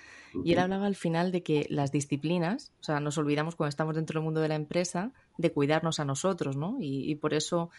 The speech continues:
Speaker 1: el hablar del, del, de, bueno, de la mente, del ejercicio físico y de la nutrición, que se nos olvida a veces, vamos, nos echamos lo primero que queremos a la boca y como si eso
Speaker 2: Ujú.
Speaker 1: fuera suficiente para subsistir, ¿no? <laughs> Entonces,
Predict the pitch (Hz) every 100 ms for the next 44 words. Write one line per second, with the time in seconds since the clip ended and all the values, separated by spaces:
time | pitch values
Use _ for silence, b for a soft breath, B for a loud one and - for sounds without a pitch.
0 | b b b 165 160 151 151 165 165 151
1 | 139 - 147 143 143 156 156 139 135 156
2 | 180 190 190 214 254 160 139 131 139 143
3 | 160 156 170 175 190 190 165 151 143 147
4 | 143 131 - 214 214 - 147 147 139 139
5 | 160 156 170 160 147 156 175 B B B
6 | B 165 151 170 180 180 165 156 160 165
7 | 156 156 160 156 156 160 175 196 269 b
8 | b b b 185 170 160 156 170 165 -
9 | 170 175 170 170 170 175 160 151 151 147
10 | 139 151 147 143 214 _ b b b b
11 | b - 160 - - 170 165 156 151 156
12 | 175 170